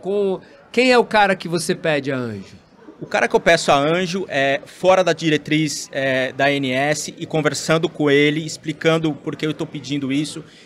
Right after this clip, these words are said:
Speaker 2: e também, é, explicando que eventualmente isso possa resultar em algum custo pra ele, é o paciente que está di-,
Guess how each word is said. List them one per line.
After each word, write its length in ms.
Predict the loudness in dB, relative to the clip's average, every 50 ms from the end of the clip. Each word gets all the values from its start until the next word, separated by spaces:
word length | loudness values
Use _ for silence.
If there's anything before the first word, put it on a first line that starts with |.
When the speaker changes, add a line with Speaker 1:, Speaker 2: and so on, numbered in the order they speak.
| -20 _ -12
Speaker 2:
e 80 | -4
também, 460 | 0 2 2 4 4 2 2 0 -2 -8 -14 -14 _
é, 220 | -4 -2 -2 -2 -2
explicando 420 | -4 -6 -8 -4 -4 -4 -2 -2
que 80 | -2 -2
eventualmente 560 | 0 0 0 0 -2 -2 -2 -4 -4 -6 -10
isso 140 | -10 -10 -6
possa 260 | -6 -6 -4 -4 -6
resultar 320 | -6 -8 -8 -6 -4 -2
em 40 | -2
algum 180 | -2 -2 -6 -6
custo 340 | -4 -4 -4 -4 -6 -8
pra 240 | -10 -6 -4 -2 -2
ele, 320 | 0 0 0 -2 -2 -6 -12 -14 -20 -20 -20 -20 -20 -14 -4
é 160 | 2 4 4
o 60 | 4
paciente 760 | 4 4 2 0 0 -2 -4 -2 0 0 0 0 -2 -4 -6 -8
que 400 | -8 -8 -6 -4 -4 -4 -6 -10 -14 -20 _ _ _ -20 -20 _
está 440 | -12 -10 -4 0 2 2 2 2 0
di-, 280 | -2 -6 -10 -12 -12